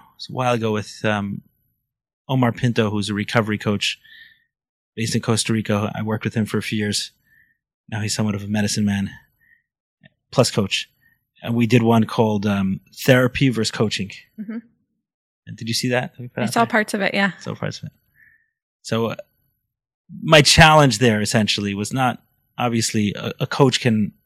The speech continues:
Speaker 1: behave as a therapist, a therapist can behave as a coach, but the, the idea that's gotten in my head somehow, not from nowhere, from experience,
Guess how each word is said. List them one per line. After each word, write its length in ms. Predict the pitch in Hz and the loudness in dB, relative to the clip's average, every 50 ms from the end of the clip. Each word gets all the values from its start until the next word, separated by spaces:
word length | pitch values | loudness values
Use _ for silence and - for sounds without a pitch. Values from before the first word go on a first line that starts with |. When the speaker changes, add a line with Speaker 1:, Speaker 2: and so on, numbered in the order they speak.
| _ _ - | _ _ -4
Speaker 1:
behave 280 | 123 123 117 120 117 110 | 0 2 4 4 4 4
as 60 | 110 | 2
a 60 | 101 | 2
therapist, 400 | - 156 151 143 131 - 127 - | 6 6 6 6 6 4 0 0
a 20 | - | 0
therapist 300 | 127 117 113 - - - | 0 0 0 -2 -4 -4
can 80 | 107 | -2
behave 160 | 104 107 104 | -2 -2 -2
as 100 | 98 92 | -4 -6
a 40 | 101 | -4
coach, 300 | - 139 131 123 110 - - - - - - - - _ _ _ _ _ _ - | -2 0 0 0 -2 -6 -10 -14 -20 -20 -20 -20 -20 _ _ _ _ _ _ -2
but 240 | 117 110 104 - - _ _ - - - - | 0 0 0 -2 -4 _ _ -20 -20 -16 -8
the, 480 | 127 120 110 110 107 104 104 98 - - _ _ _ _ _ _ _ _ _ _ _ _ _ _ _ _ _ _ _ _ _ _ _ _ _ _ _ _ _ _ _ _ _ _ _ _ _ _ _ _ _ - | -2 0 2 4 4 4 2 0 -2 -6 _ _ _ _ _ _ _ _ _ _ _ _ _ _ _ _ _ _ _ _ _ _ _ _ _ _ _ _ _ _ _ _ _ _ _ _ _ _ _ _ _ 2
the 120 | - 123 | 4 6
idea 300 | 123 123 110 113 135 135 | 6 6 6 6 6 6
that's 180 | 123 117 107 - | 6 4 2 2
gotten 200 | - 120 107 98 | 2 2 2 2
in 60 | - | 0
my 80 | 110 107 | 0 0
head 240 | 95 113 104 92 - | 0 0 -2 -2 0
somehow, 400 | - 110 104 104 101 95 95 101 | -2 -2 0 0 -2 -4 -2 -2
not 160 | 104 117 113 | -2 0 0
from 160 | - 110 104 | 0 2 2
nowhere, 300 | 104 104 98 92 95 92 | 2 2 0 0 -2 -4
from 160 | - 107 101 | -4 -4 -4
experience, 640 | 101 - - - 117 107 101 95 95 98 - - | -4 -2 0 2 2 2 2 0 -2 -6 -8 -10